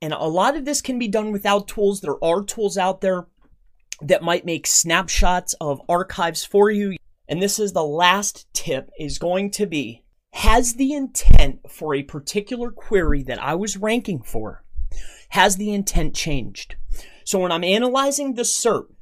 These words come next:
right, let's say I was ranking for a key term that was the best blender of two thousand and twenty, right? And now Google is showing the top twenty best blenders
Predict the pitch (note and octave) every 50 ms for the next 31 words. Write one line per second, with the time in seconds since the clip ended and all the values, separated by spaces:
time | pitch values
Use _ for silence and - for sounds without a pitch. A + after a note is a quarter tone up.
0 | - _ _ _ _ _ _ _ _ _ _ _ _ _ _ - C#3+ D#3+ F3 F3+
1 | F#3+ - - F#3 G#3 G#3 G#3 - B3+ A3+ A3 G#3+ G#3 A3 G#3+ - - G3 G3+ G3+
2 | G3+ G#3 G#3 G3+ G3 - - - F#3 F3 F3 E3+ - - - - G#3+ G3+ G3+ -
3 | - G3+ F#3 F3+ F#3 F#3+ F#3 - - - - - - - - - F#3+ F#3 F3 D#3
4 | E3 E3+ D#3+ D#3 D#3+ D3+ - - _ _ - - F3 E3 C#3+ C3 - - F3+ F#3
5 | G3 G3+ G3 - - - - - - _ _ _ _ _ _ - D#3+ D#3 E3+ F#3+
6 | G#3 G3+ G#3 G3+ G3 C3 A#2 A#2 C3+ - _ _ _ _ - E3 D#3+ D3 - -
7 | - A#3+ A3+ G3+ - G3+ F#3+ F#3 F3+ E3+ F3+ F3 E3 D#3+ C#3+ - - F#3+ E3+ D#3+
8 | - - - _ _ _ _ _ _ _ _ - A2+ A#2+ B2 D3 E3+ - _ _
9 | _ _ - - - - - - - - _ G3+ G#3 G3 F3 F3 F3+ F#3+ F#3+ G3+
10 | A#3 B3+ B3 B3 G3 - C#3+ D3+ G3+ A#3 A#3+ A#3 A#3 A#3 A3+ G3+ - - - -
11 | A3 G#3+ G#3 G#3+ G#3 G#3 G3+ - F3+ D#3+ - - - - - - A3+ A#3+ A#3+ -
12 | - - - - - A3+ B3 C#4 C#4+ C#4+ C4+ G#3+ D#3 - E3 D#3 C#3+ - - -
13 | - C#3+ C3+ E3 E3 D3+ C#3+ C3 B2 G#2 - - -